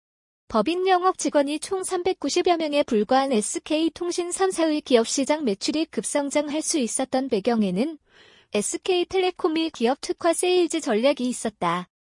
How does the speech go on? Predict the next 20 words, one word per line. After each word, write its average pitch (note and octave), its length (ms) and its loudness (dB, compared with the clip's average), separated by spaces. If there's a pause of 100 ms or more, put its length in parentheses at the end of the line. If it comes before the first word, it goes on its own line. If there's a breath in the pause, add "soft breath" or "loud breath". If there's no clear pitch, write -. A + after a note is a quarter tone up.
단순 C4 420 -2
통신 F4 440 -2
회선을 E4+ 400 0
법인의 C#4 400 -2
저가로 C4 420 -2
대량 C4+ 380 0
판매하는 D#4 640 -2
기존 C#4 380 -4
방식 A3 380 -4
대신 C#4+ 340 0
각 B3+ 180 -2
기업의 C#4 380 0
특성에 D#4+ 480 -2
맞는 B3 420 0
모바일 C#4+ 400 2
솔루션을 E4+ 580 2
함께 C#4+ 440 0
제안한 C4+ 440 0
것이 D4 280 0
주요했다. G#3+ 760 0